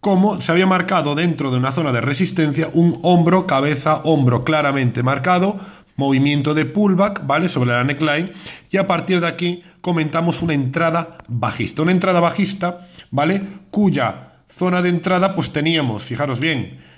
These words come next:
con la media de treinta sesiones, que en, en base a mi estrategia, teníamos un momento de entrada, otro movi-, movimiento de entrada, ¿vale? Y cuyo objetivo era proyectar este movimiento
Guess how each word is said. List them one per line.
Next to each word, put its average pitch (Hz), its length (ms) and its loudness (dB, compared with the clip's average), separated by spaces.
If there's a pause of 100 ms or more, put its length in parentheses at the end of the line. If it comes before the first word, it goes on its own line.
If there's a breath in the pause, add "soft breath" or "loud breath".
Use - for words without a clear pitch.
(120)
con 135 180 -4
la 135 80 -2
media 170 240 0
de 165 160 2
treinta 160 340 0
sesiones, 147 460 0
que 120 480 -2
en, 110 480 -6
en 123 100 2
base 143 200 2
a - 20 2
mi 156 80 2
estrategia, 160 640 -4 (220 loud breath)
teníamos 147 400 -2
un 165 80 2
momento 156 300 2
de 151 80 0
entrada, 196 500 2
otro 143 280 2
movi-, 127 300 4
movimiento 131 600 4
de 160 80 4
entrada, 185 580 2 (260 loud breath)
¿vale? 165 280 0 (420 loud breath)
Y 202 160 2
cuyo 170 300 4
objetivo 180 460 2
era 151 200 0
proyectar 165 720 -4
este 170 240 -6
movimiento 160 720 -2